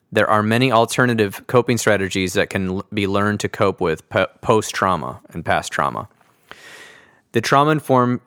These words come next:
counselor should teach the client some of these practices that they can utilize outside of therapy. A trauma-informed therapist focuses on strengths rather than pathologies.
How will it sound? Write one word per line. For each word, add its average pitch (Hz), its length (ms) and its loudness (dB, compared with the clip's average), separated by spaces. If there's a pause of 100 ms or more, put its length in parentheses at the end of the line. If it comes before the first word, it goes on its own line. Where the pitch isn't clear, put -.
counselor 107 720 0
should 110 260 -2
teach 143 280 0
the 127 80 2
client 101 360 0
some 110 160 -2
of 98 140 -2
these 95 400 -2 (360)
practices 95 680 0
that 90 140 -6
they 95 120 0
can 95 200 -4
utilize 90 580 -2
outside 82 460 0
of 87 80 -10
therapy. 120 480 0 (640)
A 110 60 0
trauma-informed 120 1040 0
therapist 107 560 2
focuses 113 480 2
on 98 120 0
strengths - 540 0
rather 101 300 2
than 90 180 -2
pathologies. 98 880 -4